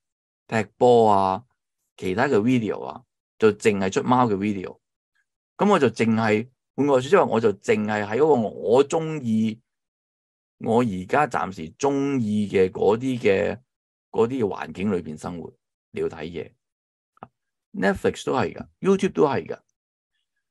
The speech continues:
YouTube 以前都冇乜嘅，但係而家越嚟越多就係呢，佢會有好多建議啊。喺建議嘅背後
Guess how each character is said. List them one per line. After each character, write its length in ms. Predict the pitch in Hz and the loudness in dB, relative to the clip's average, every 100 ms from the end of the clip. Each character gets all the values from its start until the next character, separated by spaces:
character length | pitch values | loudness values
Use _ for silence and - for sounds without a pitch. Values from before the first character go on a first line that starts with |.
| - | -4
YouTube 300 | 208 220 202 | 0 0 0
以 180 | 135 | 0
前 100 | 92 | 0
都 100 | 98 | 0
冇 240 | 165 107 80 | 0 2 0
乜 160 | 104 117 | 0 0
嘅， 80 | - | -2
但 200 | 101 101 | -2 -2
係 160 | 92 80 | -2 -6
而 40 | |
家 180 | - 143 | 0 0
越 100 | 127 | 0
嚟 40 | 85 | -4
越 120 | 78 | -8
多 180 | - 131 | -2 -2
就 100 | 131 | -2
係 120 | 85 | -4
呢， 200 | 92 127 - _ _ _ _ _ - | -4 -4 -10 _ _ _ _ _ -2
佢 180 | 123 120 | 2 4
會 140 | 123 | 4
有 120 | 117 110 | 4 4
好 120 | 104 | 4
多 80 | 139 | 2
建 200 | 135 107 | 0 0
議 460 | 104 98 87 82 85 | -2 -2 -4 -8 -8
啊。 60 | 98 _ _ _ _ _ _ _ _ _ _ - | -10 _ _ _ _ _ _ _ _ _ _ -2
喺 160 | 165 | -2
建 160 | 185 139 | 2 4
議 180 | 123 120 | 6 6
嘅 40 | |
背 280 | 113 113 117 | 4 2 2
後 140 | 113 | 0